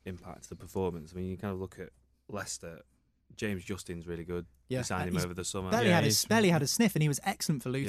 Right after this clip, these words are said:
Speaker 1: Yeah.
Speaker 2: for the last two years.
Speaker 3: Yeah.
Speaker 1: Damari Gray is a bit in and out.
Speaker 2: Mm.
Speaker 1: Albrighton's, like, kind of coming towards the end. They, they all played. Um,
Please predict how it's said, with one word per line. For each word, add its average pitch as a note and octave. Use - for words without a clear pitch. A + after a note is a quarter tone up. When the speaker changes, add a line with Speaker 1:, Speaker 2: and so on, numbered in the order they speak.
Speaker 1:
Yeah. -
Speaker 2:
for -
the A#2
last A2+
two A#2+
years. A2
Speaker 3:
Yeah. A2
Speaker 1:
Damari G#2+
Gray F#2+
is F#2
a F2
bit F2
in F#2
and F2+
out. F2
Speaker 2:
Mm. C3+
Speaker 1:
Albrighton's, F#2
like, E2+
kind F2+
of E2+
coming F2+
towards F2
the F2
end. F2
They, F2
they F2+
all F2
played. E2
Um, F2